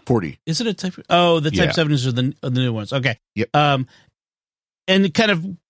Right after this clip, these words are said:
Speaker 2: passes on. And I gathered from the tardis wiki that that's actually a ref-, a, a kind of a planting a seed from a, for a future story. We'll come back to
Speaker 3: Mm-hmm.
Speaker 2: that.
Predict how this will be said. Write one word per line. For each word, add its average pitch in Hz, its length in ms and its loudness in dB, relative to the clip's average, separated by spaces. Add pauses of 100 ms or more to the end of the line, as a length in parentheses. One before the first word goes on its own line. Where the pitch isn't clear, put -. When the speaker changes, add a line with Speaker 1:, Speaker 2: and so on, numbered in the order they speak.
(120)
Speaker 2:
passes 208 440 0
on. 185 360 4
And 170 220 0
I 175 100 4
gathered 247 560 0
from 196 540 2
the 160 120 2
tardis 196 460 0
wiki 160 240 0
that 139 180 0
that's 185 220 2
actually 185 380 2
a 151 80 4
ref-, 147 260 0
a, 143 180 0 (120)
a 135 140 -2
kind 143 200 0
of 131 80 0
a 127 220 2 (400)
planting 170 340 2
a 151 40 2
seed 170 280 0
from 151 240 2
a, 131 80 2
for - 320 0
a 127 80 0
future 175 360 0
story. 113 280 0
We'll 110 180 -2
come 123 240 -2
back 123 240 0
to 127 100 -2
Speaker 3:
Mm-hmm. - 20 -4
Speaker 2:
that. 71 260 -12